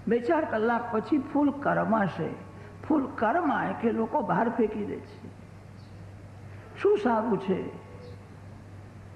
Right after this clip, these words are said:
તમે નાના હતા ત્યારે તમને રમકડા બહુ સારા લાગતા.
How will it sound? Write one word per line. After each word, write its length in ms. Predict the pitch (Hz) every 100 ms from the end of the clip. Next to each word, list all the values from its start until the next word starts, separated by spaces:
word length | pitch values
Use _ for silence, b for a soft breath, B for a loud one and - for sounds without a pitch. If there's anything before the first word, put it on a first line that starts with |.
| - - - -
તમે 260 | 185 190 185
નાના 420 | 156 156 175 175
હતા 360 | 156 - 277 202 - -
ત્યારે 220 | 175 185
તમને 280 | 170 175 196 127
રમકડા 500 | 151 202 202 190 180
બહુ 200 | 165 233
સારા 300 | 202 190 185
લાગતા. 460 | 165 - - -